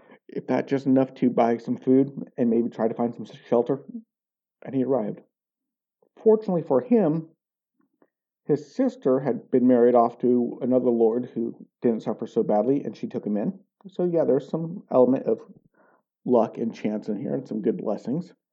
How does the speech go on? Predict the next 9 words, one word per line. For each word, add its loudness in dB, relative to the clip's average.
And -4
she -8
told 0
him 0
that 0
the 0
one 2
last -2
property 0